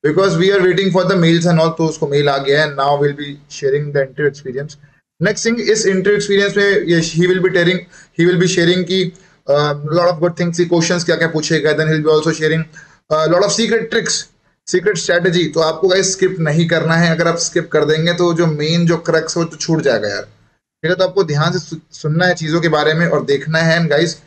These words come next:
समझना है how he cracked it and each and everything।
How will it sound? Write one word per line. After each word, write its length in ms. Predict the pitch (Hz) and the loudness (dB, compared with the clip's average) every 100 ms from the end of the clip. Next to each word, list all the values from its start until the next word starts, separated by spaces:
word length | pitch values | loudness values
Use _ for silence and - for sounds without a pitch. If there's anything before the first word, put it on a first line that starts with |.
| _ | _
समझना 440 | - 147 147 156 175 | -8 -2 0 0 2
है 280 | 175 170 | 2 2
how 120 | 139 160 | 0 0
he 240 | 147 160 156 | 0 -2 0
cracked 280 | 151 143 170 | 0 0 -2
it 60 | |
and 140 | 165 160 | -2 -2
each 240 | - 147 | -4 -4
and 120 | 143 | -4
everything। 420 | 127 117 113 - | -2 -2 -4 -8